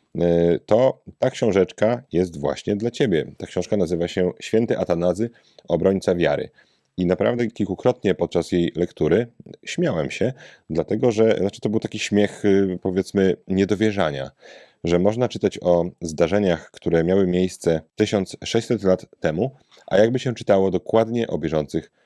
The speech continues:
czasach. Generalnie chodzi o to, że Kościół trawiła wtedy herezja ariańska, chyba można powiedzieć podobnie, jak obecnie Kościół trawi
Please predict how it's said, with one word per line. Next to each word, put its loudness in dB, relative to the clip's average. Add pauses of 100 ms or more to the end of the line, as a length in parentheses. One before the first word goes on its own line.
(320)
czasach. -4 (280)
Generalnie 0
chodzi 2
o 4
to, 0
że 4
Kościół -2
trawiła 0
wtedy -2
herezja -2 (380)
ariańska, -2 (340)
chyba 0
można 0
powiedzieć -2
podobnie, 0
jak -2
obecnie -2
Kościół -4
trawi -2